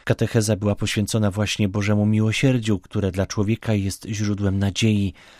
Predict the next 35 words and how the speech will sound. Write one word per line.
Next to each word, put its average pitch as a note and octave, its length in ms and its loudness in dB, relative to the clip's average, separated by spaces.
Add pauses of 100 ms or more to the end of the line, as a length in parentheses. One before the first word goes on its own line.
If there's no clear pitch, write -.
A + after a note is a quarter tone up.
(180)
Jej D#3+ 140 2
tekstem C3+ 520 -2
wyjściowym G#2+ 560 0
była G2 220 0
słynna G#2+ 460 0
scena A2 400 -4
z - 120 -8
Ewangelii G2+ 560 -2
według G2+ 260 -4
świętego A2+ 460 -2
Łukasza, A#2 540 0 (380)
gdzie G#2+ 220 0
zaproszony G2+ 600 -2
przez - 380 -6
faryzeusza G#2 760 -4
Szymona G#2 560 0
Jezus C3 480 0 (260)
z - 120 -4
miłosierdziem C#3 680 0
odnosi A2 520 -2
się A2+ 180 -4
do G#2+ 160 -6
grzesznej G#2 500 -2
niewiasty, A2 600 -2 (260)
która G#2+ 340 0
pada G#2+ 360 0
mu G2+ 200 2
do A2 160 2
nóg D#3 400 0
i F#3+ 100 0
namaszcza C#3 540 -2
jego G2 300 -4
stopy A#2 560 -2
wonnym G2 540 -2
olejkiem. G2+ 640 -2